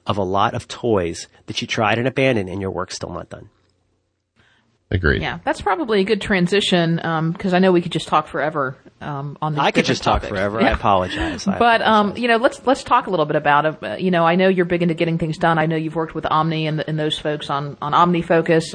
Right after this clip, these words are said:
Speaker 3: and I'm, I'm not sure to what extent, you know, you've played around with Cultured Code's, um, Things application, but that
Speaker 1: Mm-hmm.
Speaker 3: seems to be a very popular topic, um, for people because everybody feels like, "Okay, the newest thing is we've gotta get some kind of system for getting things done. So I'm gonna get everything organized into the system and then I'm gonna be really productive."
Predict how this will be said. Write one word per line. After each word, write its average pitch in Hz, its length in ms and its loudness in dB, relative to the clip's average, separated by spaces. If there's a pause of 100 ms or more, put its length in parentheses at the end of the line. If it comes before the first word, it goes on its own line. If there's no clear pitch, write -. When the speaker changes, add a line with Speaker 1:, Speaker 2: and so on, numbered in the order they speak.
Speaker 3:
and 151 260 -2
I'm, 156 280 0
I'm 160 120 2
not 160 160 4
sure 160 180 2
to - 140 -6
what 160 160 2
extent, 151 380 -2 (240)
you 165 140 -8
know, 139 60 -6
you've 147 240 -8
played 160 200 2
around 147 300 2
with 139 140 -6
Cultured - 420 -4
Code's, 147 480 -2 (100)
um, 127 240 -6 (100)
Things 180 320 0
application, 139 800 -2 (460)
but 175 100 0
that 214 120 4
Speaker 1:
Mm-hmm. 147 60 -2
Speaker 3:
seems 240 200 2
to 214 60 -4
be 196 120 4
a 165 60 4
very 175 220 4
popular 175 480 0
topic, 143 540 0 (400)
um, 143 260 -8
for 165 180 -4
people 170 300 -6
because 160 300 -2
everybody 185 320 0
feels 185 280 -2
like, 170 220 -2 (320)
"Okay, 180 220 0
the 175 100 0
newest 240 320 2
thing 202 160 0
is 165 100 -2
we've 175 160 0
gotta 180 200 2
get 185 120 0
some 175 140 -4
kind 170 180 0
of 156 60 0
system 180 400 0
for 175 120 0
getting 156 260 2
things 156 240 -2
done. 143 240 2
So - 120 0
I'm 151 120 4
gonna 156 140 0
get 156 100 4
everything 202 340 4
organized 170 400 4
into 156 100 -4
the 147 100 2
system 156 340 0
and 151 100 2
then 180 80 4
I'm 175 60 6
gonna 151 100 2
be 131 140 -4
really 180 420 2
productive." 131 580 0